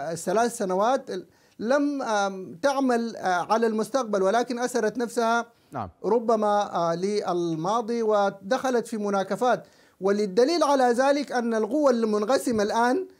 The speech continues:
Speaker 1: آه، من غرائب ال-، الأشياء أن القوى التي منقسمة الآن بين مؤيد أو محسوب على العسكر وبين، آم، القوى الحرية والتغيير اللجنة المركزية هم في الأصل كانوا كيان واحد،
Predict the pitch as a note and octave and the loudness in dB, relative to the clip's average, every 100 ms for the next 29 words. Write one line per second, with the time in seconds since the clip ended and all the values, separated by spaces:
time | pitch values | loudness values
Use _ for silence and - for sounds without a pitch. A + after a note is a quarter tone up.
0 | _ _ E3+ F3 F3+ F3+ F#3 A3+ C#4+ C4+ | _ _ -4 -2 0 0 2 4 4 2
1 | G#3+ F3+ E3 E3+ E3+ F3+ - A3+ G#3 F#3+ | 0 0 0 0 0 -2 -2 0 0 0
2 | F#3+ G3 C#4 C4+ B3+ B3+ B3 A3 G#3+ B3+ | -2 0 2 2 2 0 -2 -2 0 0
3 | B3 G#3+ G#3 A3+ F#3 F3+ F#3 F3+ G#3+ C#4 | 0 -2 0 0 0 0 0 0 0 2
4 | C4 G3+ - _ - G3 G3+ G3+ C#4+ C4 | 2 -2 -4 _ -6 -2 0 -2 -2 0
5 | G#3+ F#3+ F#3 A#3+ - - C4 - _ _ | 2 2 2 0 2 0 0 -4 _ _
6 | - E3+ F#3+ C4 B3 A3+ A3+ G3 E3+ E3 | -6 -2 2 2 2 2 0 -2 -2 -2
7 | E3 - F3 E3 D#3+ E3 A3 B3 G3+ F#3+ | -6 -8 -4 -2 -2 -2 2 4 4 2
8 | F#3 G#3+ A#3 - G3 A#3 A#3+ A#3+ G#3 G3+ | -2 2 2 2 0 0 0 0 -2 -2
9 | G#3 A#3+ C#4 C#4 - _ - D4+ D4+ C#4 | -2 2 0 0 -8 _ -4 -2 0 2
10 | C#4 C#4+ C4+ C4+ C#4 B3+ A3 A#3 C4 A#3+ | 0 0 -2 2 2 2 0 0 2 2
11 | C#4+ F4+ | 0 0